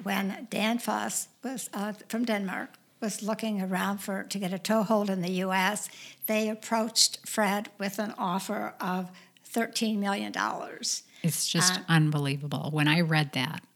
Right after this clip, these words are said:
Speaker 2: I couldn't believe it.
Speaker 1: It, it, it was, it was quite remarkable. And as you can imagine, now Fred is getting older now. And, uh, so he's looking for his <laughs> retirement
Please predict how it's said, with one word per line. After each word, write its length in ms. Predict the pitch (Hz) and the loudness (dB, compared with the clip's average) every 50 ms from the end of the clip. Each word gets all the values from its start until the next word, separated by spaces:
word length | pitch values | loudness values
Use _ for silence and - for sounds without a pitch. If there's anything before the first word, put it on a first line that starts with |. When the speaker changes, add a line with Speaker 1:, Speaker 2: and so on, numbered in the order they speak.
| _ | _
Speaker 2:
I 60 | - 165 | 2 2
couldn't 260 | 160 - 160 147 147 | 4 6 4 4 4
believe 320 | 143 139 131 98 95 - | 2 0 0 -2 -4 -4
it. 140 | - 78 - - - _ _ _ _ | -6 -10 -12 -14 -20 _ _ _ _
Speaker 1:
It, 180 | 190 196 - - | -6 -6 -6 -4
it, 200 | - 208 220 - | -6 -6 -6 -6
it 220 | - 220 214 220 - | -6 -6 -6 -6 -4
was, 260 | 214 214 196 202 - - | -4 -4 -4 -4 -8 -8
it 120 | 269 247 | -8 -8
was 120 | - 220 - | -8 -8 -6
quite 280 | - - 247 240 - | 0 2 2 2 2
remarkable. 560 | 220 202 202 190 214 214 196 - - 202 185 | 0 0 0 2 2 0 0 -2 -6 -8 -6
And 240 | 226 202 196 233 - | -4 -4 -4 -2 0
as 160 | 262 220 208 - | 2 2 2 2
you 60 | 285 | 0
can 160 | - 233 214 | 0 -2 -2
imagine, 380 | 208 202 208 214 214 208 214 208 | 0 4 4 4 4 4 0 0
now 100 | 208 202 | -2 -2
Fred 240 | - - 320 403 - | -2 -4 -4 -4 -4
is 120 | 339 233 | -4 -2
getting 240 | - 220 190 185 190 - | 0 0 0 0 -2 -2
older 440 | - 202 196 214 220 - 226 - 220 | -2 0 0 0 -2 -2 -4 -6 -4
now. 380 | 226 - - - - - - - - - - - - - - _ - | -4 -4 -6 -6 -8 -10 -12 -14 -18 -18 -16 -16 -16 -16 -20 _ 0
And, 440 | - 208 202 196 202 196 196 196 196 | 2 4 6 6 6 4 4 2 2
uh, 180 | - - - 208 | 2 2 0 0
so 160 | 220 - 226 | 2 2 2
he's 240 | 190 220 320 311 - | 4 4 2 2 2
looking 200 | 302 240 - 240 | 0 0 0 0
for 60 | 170 | 0
his 240 | 175 165 214 190 - | 2 2 2 2 0
<laughs> 60 | 196 | -4
retirement 580 | 196 - - 247 247 - 247 214 196 - 180 160 | -4 0 2 2 4 4 4 4 4 0 -2 -4